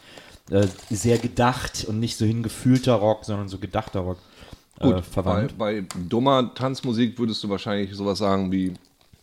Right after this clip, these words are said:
Speaker 2: ja, wie gesagt, wie diese, diese ganze Dance-Music-Gedönse, die mit so ganz billigen Effekten, die immer auf die zwölf gehen oder die,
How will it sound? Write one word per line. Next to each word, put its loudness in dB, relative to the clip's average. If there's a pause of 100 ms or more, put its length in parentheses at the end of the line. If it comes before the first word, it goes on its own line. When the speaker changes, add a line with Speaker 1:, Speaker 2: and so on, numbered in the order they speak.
(600)
Speaker 2:
ja, -12
wie -8
gesagt, -8
wie -10
diese, -10
diese -8
ganze -8
Dance-Music-Gedönse, -6
die -4
mit -4
so -8
ganz -8
billigen -4
Effekten, -8
die -6
immer -6
auf -8
die -10
zwölf -4
gehen -2
oder -2
die, -6